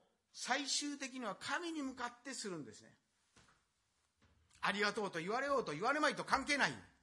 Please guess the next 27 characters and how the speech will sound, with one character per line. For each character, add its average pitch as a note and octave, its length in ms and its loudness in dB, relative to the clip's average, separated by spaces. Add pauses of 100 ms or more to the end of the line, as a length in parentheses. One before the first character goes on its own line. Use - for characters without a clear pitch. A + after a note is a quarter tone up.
(2500)
神 D#4+ 280 8
に C4+ 80 6
向 B3 80 2
か G#3 120 2
っ - 60 0
て C4+ 140 -4
や F#3 120 4
る。 A#2+ 80 -4 (1800)
そ - 240 4
の D4+ 120 6
こ C#4 100 -2
と A#3 260 8
を F3 80 4
イ F3+ 120 -2
エ G3 40 0
ス F3 60 0
様 F#3 160 0
は E3+ 60 0
ペ F3 120 -4
テ D#3 80 -2
ロ C#3+ 60 -4
に B2+ 60 -12
確 C3+ 200 -10
認 B2 60 -8
さ A#2 100 -6
れ G2 60 -10
た。 - 100 -20